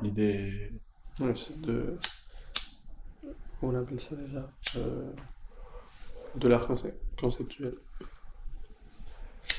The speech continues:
Speaker 1: Je sais pas si on peut appeler ça de, de l'art.
Speaker 2: Non, ouais. Mais ouais, ça serait pas mal de voir, euh...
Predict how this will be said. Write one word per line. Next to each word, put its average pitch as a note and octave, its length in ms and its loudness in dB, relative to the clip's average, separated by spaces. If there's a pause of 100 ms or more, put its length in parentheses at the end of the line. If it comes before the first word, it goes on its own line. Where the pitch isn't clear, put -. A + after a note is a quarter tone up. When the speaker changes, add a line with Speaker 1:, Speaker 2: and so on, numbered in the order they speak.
(1120)
Speaker 1:
Je - 40 -2
sais - 60 -6
pas A2 100 4
si - 120 2
on G2 40 4
peut G2 120 2
appeler F#2+ 180 0
ça - 120 -4
de, F#2+ 220 -2 (400)
de G2+ 60 2
l'art. G2 220 0
Speaker 2:
Non, A#2+ 180 6 (460)
ouais. - 100 -2 (2250)
Mais B2+ 100 6
ouais, C#3 160 10
ça B2+ 100 6
serait B2 240 6
pas C3 140 12
mal C#3 200 10
de C3 80 10
voir, C3 320 12
euh... A2+ 360 10